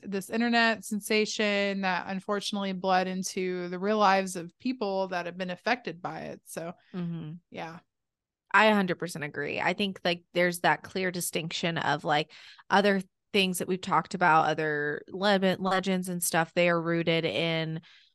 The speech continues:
Speaker 2: um, cultures, like, stories and history. And it's like, you don't know what those people saw. You don't know if they saw, like, an actual Bigfoot or if there really was a goat man that they saw.
Speaker 1: Mm-hmm.
Speaker 2: Um, and I think it's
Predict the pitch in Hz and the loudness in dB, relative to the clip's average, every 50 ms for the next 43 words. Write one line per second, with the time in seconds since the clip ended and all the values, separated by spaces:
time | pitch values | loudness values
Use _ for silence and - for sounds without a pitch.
0 | _ - 170 165 165 165 165 170 - - - 202 196 196 - - 185 175 175 175 | _ 0 2 2 2 2 -2 -6 -8 -2 0 0 2 2 0 2 2 2 2 2
1 | 175 - 180 170 170 170 - - 190 - - - - 285 330 311 233 196 180 170 | 2 2 2 2 2 0 -4 -8 -8 -6 -6 -2 2 4 4 6 6 6 4 4
2 | 175 185 180 185 208 269 285 - - 233 208 185 175 180 180 - 208 196 - 214 | 2 0 -2 0 0 0 -2 0 0 2 2 2 2 0 0 0 -2 -2 0 0
3 | 240 285 339 302 185 180 170 165 165 160 156 - 156 156 - - - 165 156 160 | 0 2 2 2 2 2 2 2 2 0 0 0 -2 -2 -2 -6 -8 -6 -4 -4
4 | 165 160 - - - - - 175 165 151 175 190 190 180 175 170 180 - - 185 | -4 -2 -2 0 0 2 2 0 0 -2 -4 -4 -4 -4 -4 -6 -6 -8 -10 -10
5 | 180 - - - - - - - - - - - - - 190 185 - - 170 170 | -8 -6 -6 -4 -4 -2 -2 -4 -4 -6 -6 -4 -4 -4 -6 -6 -4 -4 -4 -4
6 | - - - 190 - - 214 247 285 - 156 160 160 160 - - 160 165 160 170 | -4 -6 -6 -4 -2 0 2 2 2 0 0 -2 -2 -4 -4 -6 -6 -4 -2 -2
7 | 175 180 180 190 220 262 311 294 254 202 - 160 147 - - - - - 135 143 | -2 -2 -2 0 0 0 0 0 0 0 2 0 0 0 -2 -6 -6 -6 -8 -8
8 | - - - 180 180 - - - - 135 - - 196 - - - - - 247 240 | -6 -6 -6 -6 -4 -4 -2 0 0 2 0 0 -2 -4 -10 -18 -14 -10 -6 -2
9 | 226 214 180 180 175 170 170 165 165 170 180 - _ _ _ _ _ _ - 190 | 2 4 6 6 6 4 0 -4 -6 -8 -10 -14 _ _ _ _ _ _ 0 2
10 | 190 190 185 180 180 175 - 180 - _ _ - - - 202 202 - 214 208 202 | 4 4 4 2 0 -2 -6 -8 -10 _ _ -6 0 0 0 0 0 -2 0 0
11 | 214 202 - - - - - - - | 0 -2 -2 -4 -6 -6 -6 -8 -8